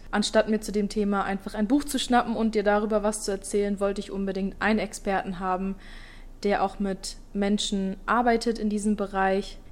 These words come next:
Ja, in diesem ersten Teil erklärt Hannes erstmal ganz grob, was Burnout an sich überhaupt ist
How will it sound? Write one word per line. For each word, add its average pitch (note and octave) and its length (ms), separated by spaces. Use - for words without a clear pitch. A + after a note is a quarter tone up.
Ja, F3 160
in - 160
diesem F#3+ 200
ersten A#3 340
Teil G#3+ 480
erklärt G3+ 460
Hannes G#3+ 500
erstmal G3 400
ganz - 540
grob, C4+ 420
was A3 400
Burnout G#3+ 680
an G3 160
sich G#3+ 340
überhaupt F3+ 500
ist E4 360